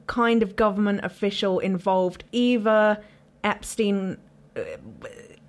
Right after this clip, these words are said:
was part of some government thing, or he could indicate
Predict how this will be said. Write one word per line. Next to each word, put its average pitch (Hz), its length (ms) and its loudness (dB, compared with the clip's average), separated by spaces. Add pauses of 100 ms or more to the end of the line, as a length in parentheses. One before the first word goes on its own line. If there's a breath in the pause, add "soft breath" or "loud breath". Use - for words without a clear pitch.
(220)
was 208 200 -4
part 202 400 0
of 185 100 -4
some 190 300 -2
government 185 440 -2
thing, 180 340 -2 (840 loud breath)
or 190 260 2
he 196 160 0
could 185 280 -4
indicate 185 600 -2